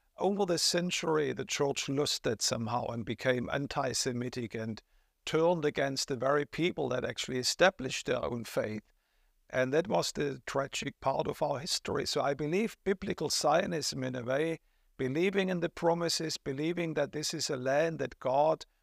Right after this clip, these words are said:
bequeathed to the Jewish people as an eternal inhab-, inhabitants.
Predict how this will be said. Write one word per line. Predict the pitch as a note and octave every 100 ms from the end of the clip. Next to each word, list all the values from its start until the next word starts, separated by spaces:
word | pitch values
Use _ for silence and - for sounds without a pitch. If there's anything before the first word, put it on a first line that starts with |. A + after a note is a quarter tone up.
| _
bequeathed | B2+ - C#3 C#3 F3+ F#3+ - -
to | E3+
the | F#3
Jewish | F3+ - D3+ D3 -
people | D#3 E3 E3+ D#3+
as | C3+ D3
an | -
eternal | C3+ B2+ - D3 E3+ E3
inhab-, | F3+ B2+ C3 E3 -
inhabitants. | C3+ C3 C#3 D#3+ E3 D#3+